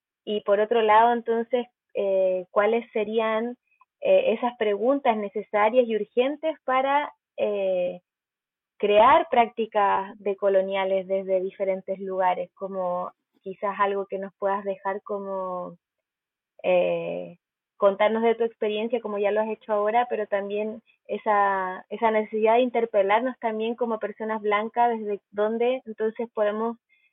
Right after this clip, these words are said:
generar más movimiento, eh,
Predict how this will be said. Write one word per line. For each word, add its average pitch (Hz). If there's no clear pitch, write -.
generar 208
más 214
movimiento, 214
eh, 180